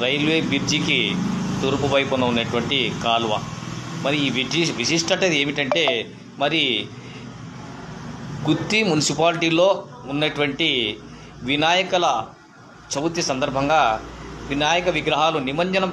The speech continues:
చేయడానికి సంబంధిత అధికారులు ఈ ప్రదేశాలని నిర్ణయించారు. మరి దాదాపు వార్డుకు పది నుంచి పదహైదు వరకు, మున్సిపాలిటీ మొత్తంగా దాదాపు మూడు వందల నుంచి నాలుగు వందల వరకు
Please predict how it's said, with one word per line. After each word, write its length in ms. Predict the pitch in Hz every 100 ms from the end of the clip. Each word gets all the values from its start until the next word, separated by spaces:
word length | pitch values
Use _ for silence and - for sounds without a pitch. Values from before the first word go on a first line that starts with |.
| 151
చేయడానికి 680 | 139 147 143 139 147 113 107 - - -
సంబంధిత 500 | 156 151 147 151 139
అధికారులు 760 | 127 135 151 151 151 143 113 - - - 127
ఈ 80 |
ప్రదేశాలని 960 | 135 131 131 156 147 139 139 143 127 101 - - -
నిర్ణయించారు. 680 | 120 117 120 117 107 123 107 - - - -
మరి 400 | 151 185 156 107 - - 123
దాదాపు 400 | 135 160 180 196
వార్డుకు 480 | 135 147 170 190 180
పది 240 | 151 151
నుంచి 560 | 156 151 196 170 127 98 - -
పదహైదు 320 | 123 147 165
వరకు, 460 | 156 156 156 185 190 - - - - - - - - - - -
మున్సిపాలిటీ 500 | 135 151 - 175 180
మొత్తంగా 360 | 165 165 165 160
దాదాపు 640 | 143 147 156 160 170 135 123
మూడు 280 | 139 156
వందల 320 | 156 147 147 143
నుంచి 220 | 143 160
నాలుగు 320 | 135 143 151
వందల 200 | 147 143
వరకు 340 | 135 143 165